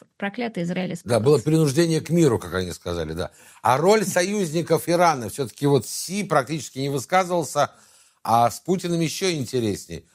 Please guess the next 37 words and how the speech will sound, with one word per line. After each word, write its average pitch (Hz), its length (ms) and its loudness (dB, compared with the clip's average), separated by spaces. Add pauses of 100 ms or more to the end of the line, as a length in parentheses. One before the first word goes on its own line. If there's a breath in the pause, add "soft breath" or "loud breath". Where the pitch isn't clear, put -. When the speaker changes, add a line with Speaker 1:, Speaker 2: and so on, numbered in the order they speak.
(240)
Speaker 2:
А, 107 220 4
утром, 135 580 2
когда 120 340 2
вот 113 140 0
вечером 120 340 0
было 107 180 4
объявлено 104 440 0
перемирие, 160 500 2
утром 160 480 0
Аракчи, 127 460 0
министр 143 340 0
иностранных 123 380 -2
дел 120 180 2
Ирана, 117 280 2
был 110 160 0
в 107 40 0
Москве, 123 600 -2 (720 soft breath)
и, 113 180 0
в 82 280 -6
общем, 117 320 -2
в 123 40 -10
целом, 139 480 0
такое 131 340 0
впечатление, 147 540 -4
что 147 260 0
союзники 143 840 -2 (100)
Ирана, 131 600 2 (560)
ну, 131 360 2
если 131 400 0
не 135 200 2
договорились 127 540 2
с - 40 -12
американцами, 185 760 0
то 175 220 -2
как-то 170 320 -2
не 165 280 0
жаждали 135 720 0